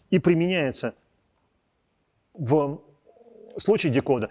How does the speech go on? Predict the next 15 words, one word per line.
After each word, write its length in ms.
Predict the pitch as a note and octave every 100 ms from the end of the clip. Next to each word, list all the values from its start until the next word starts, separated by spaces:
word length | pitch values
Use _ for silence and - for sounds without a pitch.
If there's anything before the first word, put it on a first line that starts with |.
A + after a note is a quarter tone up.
| -
Мы 120 | D3+
даже 280 | F3+ G#3+ F3+
здесь 320 | C3 D#3+ C4+
могли 220 | C#3+ C3+ F#3+
не 120 | D#3+
писать 260 | - F3+
слово 260 | - E3 C3+
Т 120 | D3+
Ф 100 | C3+
восемь, 280 | C3 G#2+ F#2+
смотрите. 480 | - A2+ G#2+ G2 - _
Можно 320 | B2+ C3+ A#2
написать 340 | A2+ - A#2+ A#2
вот 160 | A#2
так. 260 | - G2+